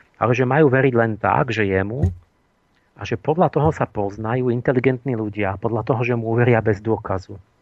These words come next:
A jak sa stanú členmi, tak budú z-,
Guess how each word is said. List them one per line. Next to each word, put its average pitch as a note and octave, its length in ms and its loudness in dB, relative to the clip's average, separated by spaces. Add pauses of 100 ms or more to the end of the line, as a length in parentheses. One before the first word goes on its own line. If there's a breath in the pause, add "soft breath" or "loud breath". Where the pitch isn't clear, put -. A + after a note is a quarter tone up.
(1200 soft breath)
A G2+ 320 4 (880)
jak C3 160 0
sa - 80 0
stanú C#3+ 320 -2
členmi, B2 720 -4
tak A#2 160 -10
budú B2+ 240 -6
z-, A#2+ 80 -12